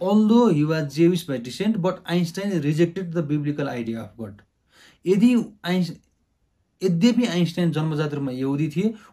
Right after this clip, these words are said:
उनले बाइबलको ईश्वरलाई ठाडै अस्वीकार गरेका थिए। आइन्स्टाइन विज्ञानको बाउ भनेर चिन्छौँ हामी, उनले ठाडै बाइबललाई अस्वीकार गरेका थिए, बाइबलको ईश्वरलाई अस्वीकार गरेका थिए भनेर स्वयं एक्काइसौँ शताब्दीको सबभन्दा ठुलो वैज्ञानिक स्टिफन हकिङले भनेको छ।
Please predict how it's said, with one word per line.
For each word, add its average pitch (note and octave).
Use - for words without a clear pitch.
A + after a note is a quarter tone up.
उनले G3
बाइबलको E3+
ईश्वरलाई D3+
ठाडै D3+
अस्वीकार A2+
गरेका G#2
थिए। A2
आइन्स्टाइन G3
विज्ञानको F3
बाउ F3+
भनेर C3
चिन्छौँ C3+
हामी, A#2+
उनले G#3
ठाडै G#3+
बाइबललाई E3
अस्वीकार D3
गरेका D#3+
थिए, E3
बाइबलको D3+
ईश्वरलाई D3+
अस्वीकार C#3
गरेका C#3
थिए E3+
भनेर E3+
स्वयं A3
एक्काइसौँ F3+
शताब्दीको D#3+
सबभन्दा E3+
ठुलो D#3
वैज्ञानिक C#3+
स्टिफन B2
हकिङले G#2+
भनेको G#2+
छ। -